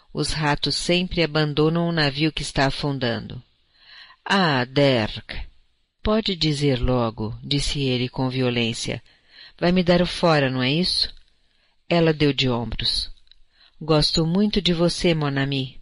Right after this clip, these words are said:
mas gosto muito, muito mesmo. Você é muito encantador. Beau garçon, porém, ce n'est pas pratique." "Você é um luxo para homem rico, não é?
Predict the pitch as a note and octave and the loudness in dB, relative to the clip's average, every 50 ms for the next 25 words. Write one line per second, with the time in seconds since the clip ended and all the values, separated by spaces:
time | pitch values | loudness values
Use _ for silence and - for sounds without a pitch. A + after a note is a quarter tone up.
0 | - - _ _ - C#3 D3 D3+ D#3 C#3+ C#3+ - - - - D#3+ E3 E3+ F3 - | -20 -20 _ _ -8 -4 -2 0 2 2 0 -2 -4 -4 0 0 2 2 2 0
1 | - - G3 F#3 F3 E3+ E3+ F3+ F#3 F3+ F3+ F3 F3 - - E3+ F3 E3+ F3 F#3 | 0 0 0 0 0 0 0 0 0 0 0 -2 -4 -4 -2 -2 0 0 0 -2
2 | F#3 - - F#3 E3+ D#3+ D3 C#3 B2+ B2 - B2+ A#2 A#2 A#2 _ _ _ _ - | -2 -2 -2 -2 0 0 0 0 -2 -2 -4 -6 -8 -8 -8 _ _ _ _ -20
3 | - - - - - - - - E3 E3+ - - F#3+ E3+ D#3 C#3+ C#3 C#3 C#3 C#3+ | -20 -20 -20 -20 -20 -16 -4 -2 0 0 2 2 2 2 2 2 0 0 0 0
4 | C#3 - D3 C3 B2+ - C3+ C3 C3 - C3 B2+ B2 A#2+ B2+ A#2 G#2+ A#2 A#2+ - | 0 -2 -4 -6 -4 -2 -4 -2 -2 -2 -2 -2 -2 -2 -4 -4 -4 -4 -8 -10
5 | - - - _ _ _ _ _ - - - _ - D3 D3 D#3 E3 D#3+ D3+ D#3 | -14 -18 -20 _ _ _ _ _ -20 -20 -20 _ -10 -2 2 2 2 2 2 0
6 | D3+ D#3 D3+ - - - E3+ D#3+ D#3 C#3+ B2 A#2 A#2+ - _ - D3+ D3 C#3+ C#3+ | 0 0 0 0 2 2 2 2 2 0 -2 -6 -8 -8 _ 0 2 2 2 2
7 | C#3+ C#3+ D3+ D#3+ E3+ E3 - _ - - - F3+ F3 F3 F3 - - F3+ F3 - | 2 0 0 -2 -6 -8 -12 _ -14 -8 -4 -2 0 0 0 0 0 0 0 2
8 | - - - E3+ E3+ - - - F#3+ F3+ - _ - D#3+ D3+ D3+ - _ _ _ | 2 0 0 0 -2 -4 -4 -4 -4 -4 -6 _ -6 -6 -6 -6 -8 _ _ _
9 | _ _ _ _ _ _ _ _ _ _ _ _ - - - - - _ - - | _ _ _ _ _ _ _ _ _ _ _ _ -20 -20 -20 -20 -20 _ -12 -2
10 | F3+ G#3 A3 A3 - - - A3 A3 G#3 - - F#3+ G3+ G#3 G3+ F#3+ F#3 F3+ E3+ | 2 2 2 2 2 2 2 4 4 2 2 2 4 4 4 4 4 2 2 4
11 | F3+ F#3+ F#3+ - - G#3 - E3+ E3+ D#3+ D#3+ D#3 D#3+ D#3+ D#3+ D#3 D#3 D3+ C3+ D3 | 4 4 4 4 2 2 2 2 2 4 4 4 2 2 2 0 0 0 0 -2
12 | D3+ D3+ C#3+ - - C#3+ C3 C3 B2+ C3 C#3+ D#3+ F3+ | -2 -2 -2 -4 -4 -4 -2 -2 -2 -2 -2 -2 -4